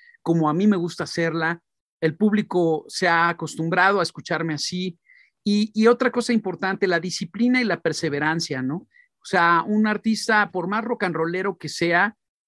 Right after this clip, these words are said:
si hay que estar a las siete de la mañana levantado en un programa de televisión matutino, hay que estar y hay que llegar bien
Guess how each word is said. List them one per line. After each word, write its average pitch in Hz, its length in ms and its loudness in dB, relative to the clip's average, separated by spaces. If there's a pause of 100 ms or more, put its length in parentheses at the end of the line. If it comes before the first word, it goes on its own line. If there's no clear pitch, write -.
(100)
si - 180 0
hay 233 100 4
que 277 80 -4
estar 220 180 0
a 214 60 0
las 185 120 -2
siete 202 200 -2
de 185 80 -2
la 156 100 -2
mañana 165 340 -2
levantado 165 540 -4
en 170 60 -4
un 180 180 -6
programa 170 320 -2
de 170 80 -2
televisión 135 640 -4
matutino, 165 720 -6
hay 185 160 0
que 220 100 -6
estar 175 380 2
y 170 80 -2
hay 175 80 -4
que 190 100 -2
llegar 160 300 -4
bien 180 440 -4